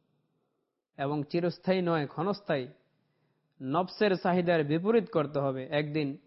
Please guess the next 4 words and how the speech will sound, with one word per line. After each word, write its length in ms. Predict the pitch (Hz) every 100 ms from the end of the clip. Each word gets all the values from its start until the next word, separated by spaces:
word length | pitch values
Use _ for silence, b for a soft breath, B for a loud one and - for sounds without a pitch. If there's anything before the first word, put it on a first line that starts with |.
| _ _ _ _ _ _ _ -
হযরতে 300 | 143 160 156
আব্দুল্লাহ 600 | 139 139 143 139 135 127 - _ _
ইবনে 260 | 135 135 131
সালাম 640 | - 135 147 170 170 135